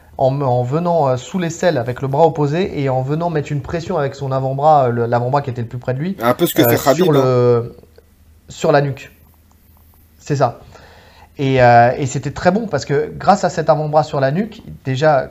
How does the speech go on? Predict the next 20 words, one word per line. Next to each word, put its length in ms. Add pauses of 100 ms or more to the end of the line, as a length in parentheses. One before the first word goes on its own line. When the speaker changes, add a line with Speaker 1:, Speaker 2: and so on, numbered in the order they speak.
Speaker 1:
qui 120
contrôle 360
la 100
nuque 320
contrôle 320
le 140
corps, 460
donc, 260
euh, 420
il, 140 (100)
il 160
l'empêchait 440
vraiment 360
de 80
se, 480
se 180
relever. 460 (280)
<laughs> 40 (1200)
Et, 240
euh, 260